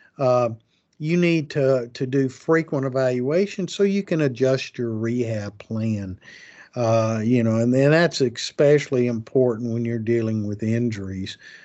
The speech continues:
Uh, uh, and along that lines, uh, I do think it's important to recognize with, uh, let's say, underwater treadmill. Uh,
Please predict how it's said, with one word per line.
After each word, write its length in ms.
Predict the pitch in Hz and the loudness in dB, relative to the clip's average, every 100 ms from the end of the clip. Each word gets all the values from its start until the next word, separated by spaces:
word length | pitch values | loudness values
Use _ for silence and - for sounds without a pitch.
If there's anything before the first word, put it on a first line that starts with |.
| - | -14
Uh, 300 | 120 113 107 104 - _ - - - | -2 2 2 0 -8 _ -20 -20 -16
uh, 280 | - 127 123 - - | -2 0 0 -4 0
and 280 | 143 143 - | 2 2 2
along 540 | 156 147 160 233 262 180 | 6 8 8 6 4 4
that 220 | 135 120 | 2 0
lines, 600 | 131 127 131 135 135 - - | -4 -2 -4 -6 -8 -8 -6
uh, 260 | 131 131 110 - _ _ _ _ _ _ - | -2 -2 -4 -18 _ _ _ _ _ _ -10
I 100 | 143 | -6
do 180 | 131 170 | -2 -2
think 300 | 170 170 147 | -2 -4 -2
it's 160 | 151 143 | -2 -2
important 480 | 131 - 151 143 127 | -6 0 0 0 -2
to 40 | |
recognize 920 | 127 139 135 135 123 123 123 120 123 - - - _ | -4 -4 -4 -10 -8 -6 -6 -6 -6 -10 -20 -20 _
with, 460 | 123 131 131 123 - | 0 2 2 -2 -2
uh, 240 | 135 123 | 0 0
let's 240 | 131 135 - | 0 -2 0
say, 400 | 151 135 127 127 | 0 2 0 -2
underwater 600 | 151 151 139 135 127 117 | -2 2 2 2 0 -4
treadmill. 640 | 113 156 220 139 95 82 - _ _ _ - - | -6 -2 -2 -4 -10 -14 -20 _ _ _ -20 -8
Uh, 380 | 143 139 139 | -2 2 2